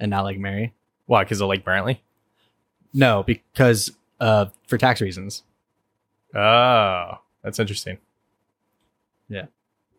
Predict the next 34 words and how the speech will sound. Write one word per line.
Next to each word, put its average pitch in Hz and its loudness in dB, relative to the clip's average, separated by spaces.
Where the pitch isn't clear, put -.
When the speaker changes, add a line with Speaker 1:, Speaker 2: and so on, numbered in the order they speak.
Speaker 1:
That's 147 4
Speaker 2:
Yeah. 143 4
Speaker 1:
why 139 4
that 120 4
one 117 4
section 113 0
is 101 -4
just 101 -6
like, 123 2
"Oh, 170 6
we'll 151 4
make 135 0
it 123 -4
Longwood." 101 -6
Speaker 2:
Well, 151 2
'cause 143 0
I 156 4
think 220 0
Lake 175 4
Mary 160 6
High 127 4
School 131 0
was 101 0
made 110 2
before 98 -2
Lake 110 0
Mary 107 4
was 98 0
actually 98 0
drawn, 95 -4
drawn 98 2
in. 101 -2
Speaker 1:
Mm-hmm. - -10
Speaker 2:
Uh, 95 4